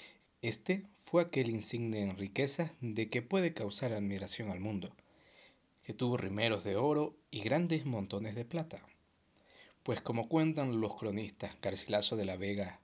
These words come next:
y el padre maestro Fray Antonio de la Calancha, con otros autores, tenía en su palacio en estatuas de oro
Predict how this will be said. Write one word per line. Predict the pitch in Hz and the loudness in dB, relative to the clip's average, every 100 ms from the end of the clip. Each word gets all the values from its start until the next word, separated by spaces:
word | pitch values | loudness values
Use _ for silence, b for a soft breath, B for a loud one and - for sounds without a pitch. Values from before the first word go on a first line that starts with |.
| _ - | _ -14
y | - | -6
el | 98 | -6
padre | 95 104 104 95 | -2 0 0 -2
maestro | 92 92 98 98 - 90 - | -4 -4 -4 -4 -8 -10 -8
Fray | - 98 95 | -4 -2 -2
Antonio | 95 - 98 92 | -6 -4 -4 -4
de | 92 | -8
la | 90 | -10
Calancha, | - 95 107 110 160 160 B B B B B B _ _ _ - | -10 -10 -8 -6 -6 -8 B B B B B B _ _ _ -4
con | 110 95 | -4 -2
otros | 98 107 101 | -4 -4 -2
autores, | 117 107 110 110 135 - - _ _ b b b | -2 -4 -4 -4 -6 -10 -18 _ _ b b b
tenía | - 135 185 175 | -2 2 4 4
en | 127 | 2
su | - 104 | -2 0
palacio | 104 98 113 - 123 120 | 2 2 0 -2 -2 -2
en | 104 | -4
estatuas | 98 95 - 95 - 98 - | -6 -8 -6 -6 -4 -6 -4
de | 147 | -2
oro | 113 123 160 | 0 0 -2